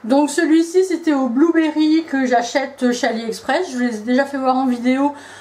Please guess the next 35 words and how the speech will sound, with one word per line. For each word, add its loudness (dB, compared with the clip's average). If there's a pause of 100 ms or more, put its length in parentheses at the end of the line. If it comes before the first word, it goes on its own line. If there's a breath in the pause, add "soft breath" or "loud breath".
(140 loud breath)
donc -4
vous 2
retrouverez 0
le 0
lien, 0
euh, 2
en 0
barre 0
d'infos -2
sous -6
la -2
vidéo -4
concernée. -2 (380 loud breath)
Et -2
puis 0
c'est 0
ça, 0
celui-ci, 0
c'est -2
Fanny 2
qui 0
me 4
l'avait 0
offert. 0 (440 loud breath)
Mais, 0
euh, 0
c'est -2
de -4
la 0
marque 0
Bio 2
Aqua, 0
donc -10
c'est -12
pareil. -2